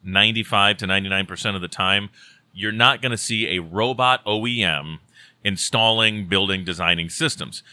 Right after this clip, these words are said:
Now, this can get confusing for people because especially when they go to trade shows and stuff, you'll see a lot of these robot O E Ms, you know, the big names,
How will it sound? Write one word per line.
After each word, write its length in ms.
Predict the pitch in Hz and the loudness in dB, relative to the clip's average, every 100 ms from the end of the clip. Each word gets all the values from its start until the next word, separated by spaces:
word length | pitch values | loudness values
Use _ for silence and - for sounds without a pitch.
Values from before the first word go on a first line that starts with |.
| _ | _
Now, 140 | 123 123 | 0 0
this 160 | 170 | 0
can 120 | - 165 | -4 -6
get 160 | 160 | -6
confusing 540 | 139 117 208 262 240 - | -8 -8 -6 -6 -6 -8
for 140 | 104 | -8
people 380 | - 87 90 87 | -6 -6 -6 -6
because 340 | 101 - 98 | -6 -4 -4
especially 520 | 101 - 147 156 170 | -6 -4 -4 -4 -6
when 180 | 160 135 | -6 -4
they 120 | 117 | -4
go 240 | 101 104 101 | -2 -2 -2
to 100 | 98 | -6
trade 380 | - 190 254 190 | -4 -4 -2 -4
shows 380 | - 76 78 | -6 -6 -8
and 100 | 80 | -10
stuff, 460 | 78 - 76 82 - - - _ | -10 -6 -4 -4 -8 -20 -20 _
you'll 180 | 120 143 | -8 -8
see 540 | - 180 185 175 165 - | -6 -4 -4 -4 -8 -8
a 100 | 110 | -6
lot 280 | 113 131 151 | 2 6 6
of 60 | |
these 240 | 147 135 117 | 2 -2 0
robot 360 | 123 120 117 107 | 0 4 4 4
O 180 | 110 | 0
E 100 | 101 | 2
Ms, 300 | 110 110 98 | 2 0 -2
you 80 | 95 | -4
know, 100 | 92 | -4
the 100 | 90 | -4
big 280 | 80 110 92 | 2 2 4
names, 480 | 98 104 87 90 | 2 2 2 -4